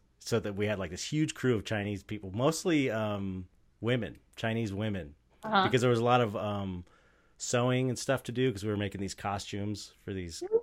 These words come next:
Speaker 2: trying to say? <laughs> There's no
Speaker 1: This is
Speaker 2: women. There was sewing to
Speaker 1: This
Speaker 2: do.
Speaker 1: hair, they, there is sexism in the effects industry. Believe me, I'm not supportive
Speaker 2: You
Speaker 1: of
Speaker 2: are
Speaker 1: it. I'm just saying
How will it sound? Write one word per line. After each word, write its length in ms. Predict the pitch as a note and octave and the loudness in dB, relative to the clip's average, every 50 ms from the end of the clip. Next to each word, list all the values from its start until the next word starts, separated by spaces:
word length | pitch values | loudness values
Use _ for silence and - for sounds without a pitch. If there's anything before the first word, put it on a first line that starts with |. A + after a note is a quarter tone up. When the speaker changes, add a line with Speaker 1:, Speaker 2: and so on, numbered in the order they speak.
| - - | 0 -2
Speaker 2:
trying 240 | - G#4+ G#4+ G#4+ | 2 4 6 6
to 60 | G4+ - | 4 6
say? 380 | - A4 A4+ A4 B3+ E3 - - C#4 - - - - - - - - - | 8 10 10 10 10 8 6 4 4 4 2 -6 -14 -18 -20 -4 6 10
<laughs> 0 | |
There's 420 | - - G4 G#4 G#4 F#4 F4 F#4 - - - C3+ - | 10 10 10 10 8 6 6 6 4 2 -2 6 8
no 60 | C4+ | 8
Speaker 1:
This 100 | E3+ E3+ | 10 10
is 140 | D#4 A3+ G3+ | 10 8 8
Speaker 2:
women. 160 | C#4+ C4 C4+ - - _ _ _ - | 6 4 2 0 0 _ _ _ 2
There 120 | - B3 C4+ | 4 4 6
was 160 | G#3+ A#3+ - | 4 2 -2
sewing 500 | - - - A3 A#3+ G#3 A#3+ C4+ C4 C4 - | -2 0 2 2 2 4 2 0 0 0 -2
to 160 | - D#4 - - - | -8 -8 -8 -2 4
Speaker 1:
This 260 | B3 - F3 G3+ - | 6 8 8 8 6
Speaker 2:
do. 180 | - C4+ - - _ _ - | 2 -2 -4 -4 _ _ -6
Speaker 1:
hair, 400 | - - C3 D#3 D#3+ F3 G3 - | 2 6 8 8 8 8 6 2
they, 480 | C3+ G#2+ D#3 D#3+ F3 F3+ - C#3+ D#3 - _ _ _ - | 2 4 6 6 6 4 0 -6 -10 -10 _ _ _ -10
there 360 | D3+ G#2+ C3+ C#3+ D3+ E3 E3+ | -4 0 4 4 6 6 6
is 320 | E3+ E3+ E3 E3 D#3 D3+ | 4 4 2 2 0 -2
sexism 680 | - - - F3 E3+ - - F#3 E3+ D#3 D#3+ D#3+ D#3 | -2 2 2 2 2 2 0 0 2 2 2 2 2
in 140 | D#3 D3+ D3 | 2 2 2
the 100 | C#3+ C#3+ | 4 2
effects 340 | C3+ - - D#3 D3 - - | 2 4 4 2 2 2 -2
industry. 420 | C3+ A#2 G#2+ G2+ - - A2+ G2+ | -4 -4 -4 -6 -6 -6 -6 -6
Believe 380 | F#2 F2+ G#2+ A#2 B2 B2+ B2 A2 | -6 -4 0 2 2 2 2 2
me, 240 | A2+ A2 G2+ F#2 F2+ | 0 -2 -2 -2 -2
I'm 580 | F#2 G#2 A2+ A#2+ B2+ B2+ B2 B2 B2 A#2+ A#2+ | -2 0 0 2 2 2 2 0 0 -2 -2
not 360 | A#2+ B2 B2+ C3 C3+ - - - | 0 0 0 0 -2 -2 -6 -12
supportive 400 | - B2+ - - D#3 D3+ C3+ A#3+ | -12 -8 -2 2 4 4 6 8
Speaker 2:
You 60 | A#3+ | 8
Speaker 1:
of 140 | D3+ D3+ D3+ | 8 8 6
Speaker 2:
are 40 | |
Speaker 1:
it. 60 | D#3 C#3 | 6 4
I'm 160 | C3+ C#3 C#3 | 4 2 2
just 160 | C#3+ C3 - | 2 0 4
saying 480 | - C#3+ C#3 C#3 C#3 C3+ C3+ C3+ C3 | 4 6 8 10 8 8 8 4 2